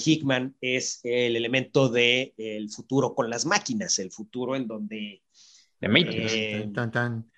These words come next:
Speaker 3: tan,
Speaker 1: sí,
Speaker 3: tan,
Speaker 1: en donde
Speaker 3: tan, tan,
Speaker 1: básicamente
Speaker 3: tan.
Speaker 1: las inteligencias artificiales, no se habla de máquinas, ¿no? A veces se habla de máquinas,
Speaker 2: Sí,
Speaker 1: pero
Speaker 2: bueno.
Speaker 1: específicas son inteligencias artificiales.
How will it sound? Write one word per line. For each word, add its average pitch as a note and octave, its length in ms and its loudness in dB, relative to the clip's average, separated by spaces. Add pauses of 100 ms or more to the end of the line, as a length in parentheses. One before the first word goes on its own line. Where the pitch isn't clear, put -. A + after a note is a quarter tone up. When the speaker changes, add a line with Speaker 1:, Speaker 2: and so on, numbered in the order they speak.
(200)
Speaker 3:
tan, A2+ 140 -6
Speaker 1:
sí, - 60 4
Speaker 3:
tan, G3+ 100 6
Speaker 1:
en F3 120 2
donde A#2+ 160 2
Speaker 3:
tan, A2 80 2
tan, - 0 -
Speaker 1:
básicamente C#3 500 4
Speaker 3:
tan. F3 80 6
Speaker 1:
las C3+ 160 4
inteligencias B2+ 540 0
artificiales, F#3+ 400 2
no D#4 80 6
se F4 100 8
habla F4 140 8
de D#3 120 8
máquinas, B2 580 0
¿no? G3+ 60 -10 (840)
A G3 100 4
veces A#3+ 240 4
se G#3 80 2
habla F3+ 140 4
de C#3 80 4
máquinas, D4+ 200 10
Speaker 2:
Sí, F4 60 12
Speaker 1:
pero E4+ 120 8
Speaker 2:
bueno. E4 180 10
Speaker 1:
específicas G#3 240 8
son G#3+ 200 4 (260)
inteligencias E3 600 6
artificiales. A#2 1000 -2